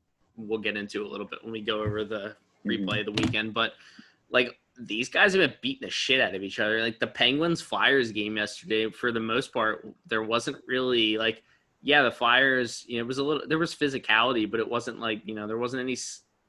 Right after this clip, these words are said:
Speaker 1: any, like, uh, nets,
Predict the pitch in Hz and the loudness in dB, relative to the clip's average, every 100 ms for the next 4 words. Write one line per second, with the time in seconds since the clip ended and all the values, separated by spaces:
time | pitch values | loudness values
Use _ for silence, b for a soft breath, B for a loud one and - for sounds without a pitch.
0 | _ 117 113 110 107 104 _ _ _ _ | _ -8 -6 -4 -6 -8 _ _ _ _
1 | _ _ _ _ _ - 110 107 107 104 | _ _ _ _ _ -4 2 4 4 2
2 | 104 104 _ _ _ _ - 117 113 117 | -2 -6 _ _ _ _ -8 -4 2 2
3 | - - - - | 2 -6 -16 -16